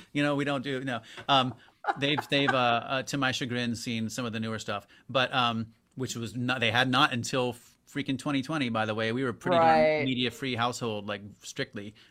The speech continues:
Speaker 1: But, uh,
Speaker 2: Wow.
Speaker 1: that, those walls have crumbled a little bit. But, uh, um, the, so back then, you know, if it wasn't immediately in my house, you know, and there was no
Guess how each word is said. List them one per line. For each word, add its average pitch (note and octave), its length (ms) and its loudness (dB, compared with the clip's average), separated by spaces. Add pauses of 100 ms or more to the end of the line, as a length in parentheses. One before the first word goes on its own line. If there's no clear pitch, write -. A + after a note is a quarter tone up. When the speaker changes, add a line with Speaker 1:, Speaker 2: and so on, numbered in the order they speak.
Speaker 1:
But, B2 140 2
uh, C#3+ 260 4
Speaker 2:
Wow. - 120 -16 (160)
Speaker 1:
that, A#2+ 300 -6
those A#2+ 200 -8
walls A2 200 -6
have G#2+ 80 -14
crumbled G#2 260 -10
a G2 40 -12
little G2 200 -12
bit. G2+ 220 -12
But, A#2 140 0
uh, A2 160 0 (640)
um, B2+ 300 0 (1080)
the, C#3 540 -2 (800)
so C#3+ 180 0
back D#3 300 2
then, D3 420 0
you C#3 120 -2
know, A2+ 260 -4 (500)
if C#3 120 -6
it D#3+ 80 -4
wasn't D3 340 0
immediately C#3 500 0
in B2+ 80 -2
my A2+ 160 0
house, A2+ 640 -2 (360)
you C3 140 -4
know, A#2 160 -2
and A#2 80 -2
there B2+ 80 -2
was B2 140 -4
no A2+ 500 -4